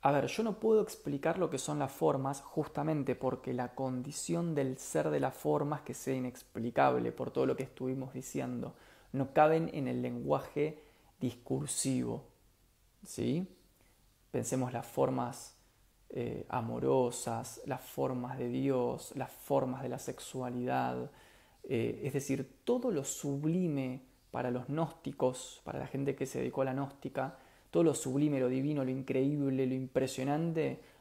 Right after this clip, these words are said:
opera en el plano forma, no en el plano contenido. El contenido es como una reflexión o una suerte de acción de las formas en la materia.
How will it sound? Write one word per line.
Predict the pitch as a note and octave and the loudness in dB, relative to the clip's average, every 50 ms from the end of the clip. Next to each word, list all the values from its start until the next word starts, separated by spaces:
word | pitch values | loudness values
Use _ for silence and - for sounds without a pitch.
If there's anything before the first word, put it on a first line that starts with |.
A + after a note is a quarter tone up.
| - _ - | -20 _ 4
opera | - D3+ C#3 - - D#3+ D#3+ D#3+ D#3 D#3+ - | 6 6 6 6 4 4 4 4 2 0 -2
en | - E3 C#3+ | -4 -4 -2
el | C3 C3 | -2 -2
plano | - - C3+ C#3 C#3 C#3+ C#3+ C#3+ - - | 0 2 2 4 4 2 0 -2 -4 -10
forma, | - - - - - C#3 C3+ B2+ B2 B2 A#2+ A#2+ - - - _ _ _ _ _ | -16 -16 -10 -2 2 4 4 4 4 0 -2 -4 -8 -14 -20 _ _ _ _ _
no | - C#3 C3 C3+ | -4 -2 0 2
en | C#3+ | 4
el | D3 C#3 C#3 | 2 2 2
plano | C#3 C3+ C3+ C3+ C3+ B2+ | 2 0 2 0 0 -2
contenido. | - B2+ B2 B2 B2+ B2 B2 B2 A#2+ A#2+ | -2 -4 -2 -2 -4 -4 -4 -2 -2 -2
El | A#2+ A#2+ | -2 -2
contenido | - C3+ C3+ C3 C3+ C#3 D#3+ F3+ E3 | -2 -2 -2 0 0 0 0 0 -2
es | E3+ | -4
como | - - C#3+ C#3 | -6 -6 -4 -4
una | C#3+ C3+ C3 | -2 -4 -4
reflexión | B2+ - - B2+ B2+ - - - C3 - - - - - E3+ E3+ E3+ F3+ F#3+ G3 G3+ G3 - - - - - - - - - - _ _ _ _ _ _ - - | -4 -4 -4 -6 -6 -6 -4 -4 -4 -2 -4 -6 -4 -2 -2 -2 0 0 -2 -2 -4 -6 -10 -20 -20 -20 -20 -20 -20 -20 -20 -20 _ _ _ _ _ _ 2 6
o | C3+ | 6
una | C#3+ D3+ E3 E3+ E3+ D#3+ | 8 8 6 4 4 2
suerte | - - - F3+ F#3 F#3+ F3+ - - F3+ F3 F3 - - - - - | 0 2 4 6 6 4 4 0 2 2 2 2 0 -2 -12 -12 -6
de | - D3+ D3 D#3+ D#3+ E3 E3+ E3 E3 - - - - _ _ _ _ _ _ _ _ _ _ _ _ _ _ _ | -4 0 4 6 8 8 6 6 2 -4 -18 -20 -20 _ _ _ _ _ _ _ _ _ _ _ _ _ _ _
acción | - D#3 - - - - - - G#3+ A3+ A3+ A3+ | 0 0 0 2 0 2 2 4 4 4 4 4
de | G#3+ F#3 | 4 4
las | D#3 C#3+ - - - | 4 2 -2 -6 -4
formas | - - F3+ F#3+ F#3+ F#3 F#3+ F3 F3 - | 2 4 6 6 6 4 0 -2 -2 -2
en | D3 C#3 C3+ | -2 0 0
la | C3 | 0
materia. | B2+ C3 B2 - C3 A#2+ A#2+ B2 B2 B2 - | 0 -2 0 0 0 0 0 0 -2 -2 -4